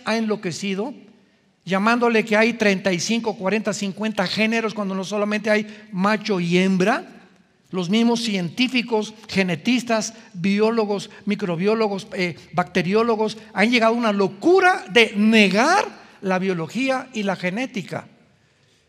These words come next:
Hemos llegado a un mundo donde está controlado por psicópatas. Ya, eh, están controlados por puros psicópatas.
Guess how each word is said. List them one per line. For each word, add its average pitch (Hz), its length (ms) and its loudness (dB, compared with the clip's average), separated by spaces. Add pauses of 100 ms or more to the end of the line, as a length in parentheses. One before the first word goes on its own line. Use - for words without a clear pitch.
(100)
Hemos 247 200 0
llegado 311 200 2
a 320 40 2
un 294 80 4
mundo 262 560 2 (240)
donde 214 580 0
está 262 600 -2
controlado 240 800 -2 (760)
por 165 180 -6
psicópatas. - 1000 -6 (1900)
Ya, 233 240 4
eh, 311 220 -4
están 277 300 -2
controlados 269 420 -2
por 262 220 -4
puros 339 260 2
psicópatas. 320 920 -2